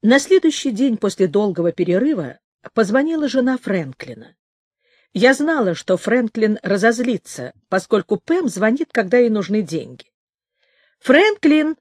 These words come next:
крикнула я. Он сидел в ванной и читал газету. "Иду, дорогая". Я протянула ему трубку.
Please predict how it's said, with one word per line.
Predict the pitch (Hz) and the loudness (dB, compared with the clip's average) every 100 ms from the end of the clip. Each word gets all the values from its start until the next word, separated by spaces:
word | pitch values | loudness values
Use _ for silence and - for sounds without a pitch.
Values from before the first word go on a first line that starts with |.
| _ | _
крикнула | - 247 - 226 220 | 0 0 2 2 2
я. | 214 208 214 _ _ _ _ _ - | 2 0 -4 _ _ _ _ _ -2
Он | 202 | -2
сидел | - 202 185 170 | 0 0 2 0
в | 151 | 0
ванной | 294 320 302 | -2 0 -4
и | - 208 | -6 -6
читал | 196 190 202 | -4 -2 -2
газету. | 190 185 147 120 - 113 _ _ _ _ _ _ | 0 -2 -4 -12 -16 -20 _ _ _ _ _ _
"Иду, | 233 240 320 262 | 2 4 6 4
дорогая". | 196 156 131 123 117 _ _ _ _ _ - | 2 -2 -6 -14 -14 _ _ _ _ _ -4
Я | 196 302 | 0 2
протянула | 240 - 202 208 202 | 2 0 -2 -2 -2
ему | 185 185 | -4 -6
трубку. | - 143 _ - | -10 -14 _ -20